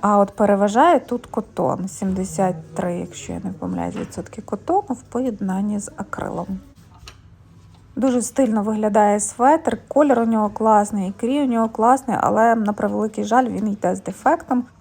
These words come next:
Вже коли почала приміряти, помітила, що він має дірку, зараз вам покажу. Дірка велика, дірка ззаді.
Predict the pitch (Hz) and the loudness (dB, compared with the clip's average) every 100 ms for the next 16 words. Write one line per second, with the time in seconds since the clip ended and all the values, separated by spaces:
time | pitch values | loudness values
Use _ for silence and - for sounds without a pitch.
0 | - - - - - 220 214 214 214 208 | -20 -20 -20 -20 -8 -2 -2 0 -2 -4
1 | 202 220 208 196 208 196 202 226 302 349 | -4 2 2 2 -2 0 2 4 4 2
2 | 262 - 202 202 240 - 220 202 196 - | -4 -2 -4 -2 -2 -4 -2 -2 -4 -8
3 | 190 202 190 185 175 170 196 359 370 247 | -8 -4 -2 -2 -4 -6 -2 -4 -2 -4
4 | 208 196 190 202 196 190 - 190 208 349 | 0 0 0 -2 -4 -6 -6 -6 -2 -2
5 | 403 - - - - - - 220 311 - | -2 -8 -20 -20 -20 -18 -6 0 0 0
6 | 214 202 254 208 175 - 247 302 262 214 | -2 2 2 2 0 -2 2 2 2 0
7 | 208 - 190 196 196 208 202 220 226 | -2 -2 -2 -2 -2 0 0 0 -2